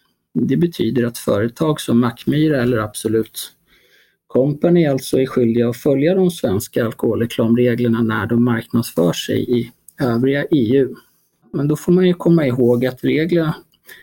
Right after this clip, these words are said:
det här kommer ju då som reglerna är utformade, du får rätta mig om jag har fel, Johan, men gör att det blir svårare för er att komma in på den här marknaden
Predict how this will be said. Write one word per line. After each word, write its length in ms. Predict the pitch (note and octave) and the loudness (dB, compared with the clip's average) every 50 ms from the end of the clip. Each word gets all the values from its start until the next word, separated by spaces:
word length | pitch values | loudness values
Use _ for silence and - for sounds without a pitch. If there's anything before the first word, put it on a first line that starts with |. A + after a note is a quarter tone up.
| _ _ _ | _ _ _
det 140 | - A#2 C3+ | -2 0 0
här 160 | D3 F3+ F3+ | 2 0 0
kommer 300 | F3+ - - G3 G#3 G3+ | 0 0 2 2 4 4
ju 100 | G3 F#3 | 4 4
då 220 | - G#2 G2+ A2 | 4 2 2 0
som 200 | - - B2+ A#2 | 0 0 0 2
reglerna 380 | A2 G#2 G2 A2+ A2+ A2+ A#2+ C3+ | 2 2 2 2 2 2 2 2
är 40 | C#3+ | 2
utformade, 760 | C3+ A#2+ - - D3+ D#3 F3 F#3 G3 G3 F#3+ F#3+ F#3 F3+ F3 E3+ - - _ _ | 0 -2 -2 0 2 2 4 4 2 2 2 2 2 2 0 -2 -8 -16 _ _
du 200 | - A#2+ C3 C3+ | -2 -2 -2 -2
får 160 | - - C#3 | -2 -2 -2
rätta 260 | C3+ B2+ - - B2+ | -2 -4 -4 -4 -2
mig 160 | C3 C#3 C3 | 0 0 2
om 100 | C3 C3+ | 2 2
jag 80 | C3+ C3+ | 0 0
har 40 | C#3 | -2
fel, 320 | - - C#3+ C3+ C#3 C#3+ | -2 -2 0 0 2 2
Johan, 380 | C#3 C3+ A2 G#2+ G#2+ A2+ A#2 A#2 | 2 2 2 2 2 4 4 4
men 100 | B2 B2 | 4 4
gör 220 | B2 A2 G#2 A2 | 2 2 2 0
att 140 | A2+ A#2 - | 0 -2 -2
det 80 | - B2+ | -2 0
blir 200 | B2 A#2+ A#2 B2 | 2 2 2 0
svårare 580 | - - C#3+ C3 A2 A2 C3+ E3+ F3+ E3+ E3 | 0 0 2 2 4 4 2 2 2 2 0
för 180 | - - - G#2+ | 0 -2 -4 -2
er 220 | E2+ F#2+ G2+ A2 | -2 0 0 -2
att 340 | A2 A2 A2+ - _ - - - | -2 -4 -4 -8 _ -18 -18 -18
komma 340 | - - - A#2 A#2 A#2+ B2+ | -18 -6 -4 -4 -2 0 0
in 180 | E3 A#3 B3 - | 2 2 2 2
på 120 | - - | 2 0
den 140 | B2 F2+ G2 | 0 0 -2
här 100 | G2 G2+ | -2 -2
marknaden 680 | G#2 A2+ G#2+ - - - - G#2+ A2+ A#2 A#2+ A#2+ B2 | -2 -4 -4 -8 -12 -8 -4 -2 -2 -2 -2 -4 -6